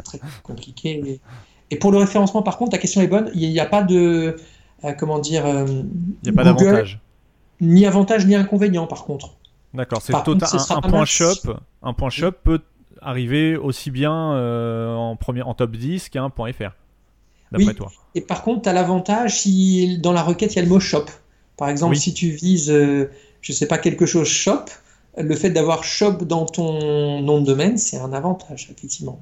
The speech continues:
Speaker 2: Ah, et, et j'ai une question piège. Je rebondis, hein, sur, euh, sur ton argument. Euh, quelqu'un qui vend des stores, est-ce qu'il a un avantage à prendre le domaine volet point store ?
Speaker 1: Eh, très bonne question. C'est, euh, oui, à tous les coups.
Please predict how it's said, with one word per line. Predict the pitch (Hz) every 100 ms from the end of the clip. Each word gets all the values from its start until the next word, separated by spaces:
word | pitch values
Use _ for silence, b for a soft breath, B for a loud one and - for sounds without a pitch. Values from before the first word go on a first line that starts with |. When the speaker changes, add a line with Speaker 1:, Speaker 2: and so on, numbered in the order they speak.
| - _ _ -
Speaker 2:
Ah, | 135 -
et, | 143 127 - 131 -
et |
j'ai | 120
une | 143
question | 160 - 165 147
piège. | 156 139 101 104 -
Je | 110 120
rebondis, | 135 143 123 113
hein, | 110
sur, | - 110
euh, | 107
sur | 104 113
ton | - 113
argument. | 110 110 120 156 170 b b b 117
Euh, | 120 120
quelqu'un | 131 - 170
qui | - 135
vend | 139
des | 135
stores, | - - 131 104 - - -
est-ce | 123 -
qu'il | 143
a | 143
un | 147
avantage | 135 131 127 156
à | 143
prendre | - 127
le | 117
domaine | 120 143
volet | 113 127 135
point | - 131
store ? | 123 - 110 - - _ _ _ _ -
Speaker 1:
Eh, | 127 123
très | - 165
bonne | 160 165
question. | 156 139 - 175
C'est, | 147 - - -
euh, | 151 123 120
oui, | 165 170 214
à | 143
tous | - 208
les | 220
coups. | -